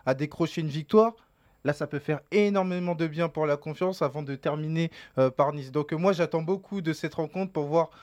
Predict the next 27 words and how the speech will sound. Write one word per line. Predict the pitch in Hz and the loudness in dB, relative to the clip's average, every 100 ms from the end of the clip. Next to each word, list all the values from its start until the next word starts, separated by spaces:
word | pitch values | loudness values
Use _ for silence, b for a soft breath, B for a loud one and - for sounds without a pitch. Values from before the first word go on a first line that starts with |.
| b | b
comment | - 190 202 | 2 4 4
l'Olympique | 190 185 180 - | 4 0 -2 -4
Lyonnais | 180 185 | 0 2
va | 151 | 2
réagir | 143 147 151 - - | 0 -4 -8 -12 -6
dans | 160 180 | -2 -2
un | |
premier | 175 170 165 | -4 -6 0
temps | 165 135 - | 0 0 -6
face | - 123 143 | -12 -2 0
à | |
Marseille, | 147 156 - 165 156 B B | 0 -2 -2 -4 -4 B B
un | - | -8
candidat | 139 156 156 156 | -2 -2 0 0
déclaré | 147 151 165 151 | 0 -2 0 0
pour | 151 151 143 | -2 -4 -4
le | |
podium | 139 147 143 139 | -4 -4 -4 -2
de | |
la | 135 | -2
Ligue | 135 135 | -2 0
un, | 180 208 B B B | 0 0 B B B
fa-, | - - | -6 -6
dans | 156 147 151 | -2 0 0
une | 160 | -2
configuration | 160 156 165 156 160 156 175 147 | -4 -4 0 2 2 0 -6 -8
vélodrome | 123 156 175 165 156 170 | -6 -2 -2 -2 -2 -4